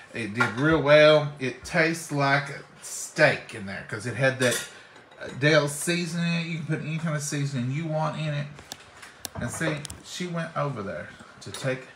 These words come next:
a, a chore board full of carrots and dump 'em in a pot.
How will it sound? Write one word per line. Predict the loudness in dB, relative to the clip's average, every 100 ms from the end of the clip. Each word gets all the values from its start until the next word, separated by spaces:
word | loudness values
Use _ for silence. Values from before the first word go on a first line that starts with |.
| -20 -20 -20 -20 -14
a, | -12 -12 -16 -20 -16
a |
chore | -12 -8 -8 -6
board | -6 -8 -8
full | -12 -12
of | -12
carrots | -12 -12 -16 -20 -20 -20 -20 -20 -20 -20 -20 -18 -10
and | -8
dump | -6 -8 -8
'em | -8
in | -8
a |
pot. | -8 -8 -10